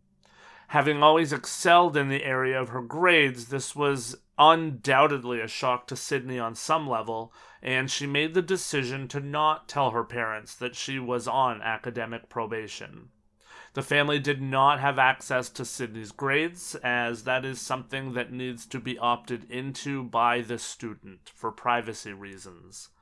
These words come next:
As such, Steve and Brenda were not aware on any level that Sidney was struggling. In fact, Sidney came home in the summer of two thousand and nineteen, and she didn't let on that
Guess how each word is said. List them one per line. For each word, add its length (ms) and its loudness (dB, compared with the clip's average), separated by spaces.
As 220 6
such, 540 -2
Steve 380 -4
and 140 -4
Brenda 480 4
were 200 -2
not 520 2
aware 640 0
on 280 0
any 240 -4
level 560 -2
that 180 -8
Sidney 400 -6
was 200 -10
struggling. 680 -8
In 120 -2
fact, 540 4
Sidney 420 2
came 280 0
home 380 -2
in 100 -4
the 60 -2
summer 380 0
of 140 -2
two 180 -2
thousand 460 0
and 120 -6
nineteen, 720 -4
and 160 -8
she 180 -8
didn't 460 -2
let 260 2
on 360 0
that 160 -4